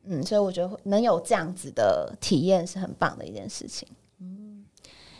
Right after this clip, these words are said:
诶，刚才有讲到说你们会设置一些猫头鹰的巢箱，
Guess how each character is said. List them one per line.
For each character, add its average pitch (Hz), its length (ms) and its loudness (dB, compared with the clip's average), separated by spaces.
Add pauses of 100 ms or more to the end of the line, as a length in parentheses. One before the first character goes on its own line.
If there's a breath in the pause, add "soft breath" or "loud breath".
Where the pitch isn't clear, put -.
(240 loud breath)
诶， 302 180 2
刚 349 160 4
才 285 160 -4
有 196 220 2
讲 175 300 -2
到 190 180 0
说 185 260 0
你 170 140 4
们 127 180 4
会 180 200 4
设 175 260 4
置 165 200 -2
一 147 140 2
些 151 220 0
猫 156 180 2
头 104 200 -2
鹰 143 80 0
的 139 100 0
巢 - 260 -4
箱， - 400 -2